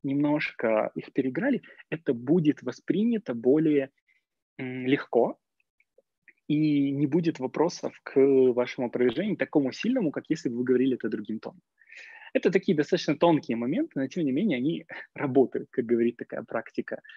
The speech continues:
лет. Следующее, <clears throat> это немножко, наверное, менее этичная тема, но она все равно работает до определенной степени в дебатах, это такая ироничность,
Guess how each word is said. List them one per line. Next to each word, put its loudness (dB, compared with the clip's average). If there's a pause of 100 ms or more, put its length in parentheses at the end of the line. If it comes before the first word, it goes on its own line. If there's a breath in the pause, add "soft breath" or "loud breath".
(160 loud breath)
лет. 4 (760 loud breath)
Следующее, 0 (100)
<clears throat> -20
это 4
немножко, 2
наверное, 0 (200 loud breath)
менее 4
этичная -2
тема, -4 (300 loud breath)
но 2
она 2
все -2
равно 0
работает 2
до -2
определенной -4
степени -8
в -10
дебатах, -8
это -6
такая -8
ироничность, -2